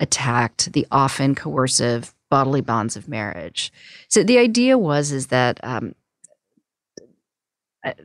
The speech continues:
this gets complicated, but the notion of spiritual affinities is such that, um, in some versions, everyone has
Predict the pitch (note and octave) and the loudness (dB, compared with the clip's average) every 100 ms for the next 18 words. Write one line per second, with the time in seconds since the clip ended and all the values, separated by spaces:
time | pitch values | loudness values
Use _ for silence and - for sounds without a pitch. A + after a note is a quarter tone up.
0 | - E3 D3+ F2+ A2 - A2 - A#2 - | -20 -14 -12 -10 -10 -8 -8 -8 -10 -8
1 | E2 E3+ - - - - A#3 G#3 A#3 - | -2 0 -2 -4 -10 0 2 4 2 0
2 | A#3 - E3 D#3+ E3 D3+ C#3 C3 C3 B2+ | -2 0 2 2 2 0 0 0 0 0
3 | G#2+ E2+ - C#3+ - B2+ A#2 - - C3 | -2 -4 -2 2 2 0 -2 -4 -4 -4
4 | B2 A#2+ _ - C3 B2 B2+ - - C3+ | -4 -8 _ -8 -6 -4 -6 -10 -4 2
5 | B2+ B2+ E3+ D#3+ D3 C#3 C#3 C3 C3+ B2+ | 2 2 0 0 0 -2 -2 -4 -2 0
6 | - - E3+ F#3 F#3 E3+ D#3 D#3 C3+ D3 | -2 0 0 4 4 4 2 0 -2 -2
7 | B2+ B2+ C3 - | -2 0 -2 -4